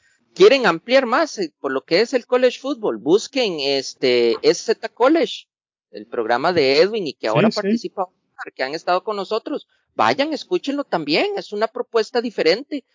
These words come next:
Speaker 1: yo, no nos vamos a hacer que no existen. Y otra gente que trabaja muy, muy, muy bien son los de Máximo Avance University con Ian Rocktree, que verdaderamente esa gente,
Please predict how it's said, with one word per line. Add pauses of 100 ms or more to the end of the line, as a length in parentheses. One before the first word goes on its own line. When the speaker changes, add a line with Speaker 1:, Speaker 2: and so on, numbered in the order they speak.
(220)
Speaker 1:
yo,
no
nos
vamos
a
hacer
que
no
existen. (520)
Y
otra
gente
que
trabaja
muy,
muy,
muy
bien
son
los
de
Máximo
Avance
University
con
Ian
Rocktree, (500)
que
verdaderamente
esa
gente,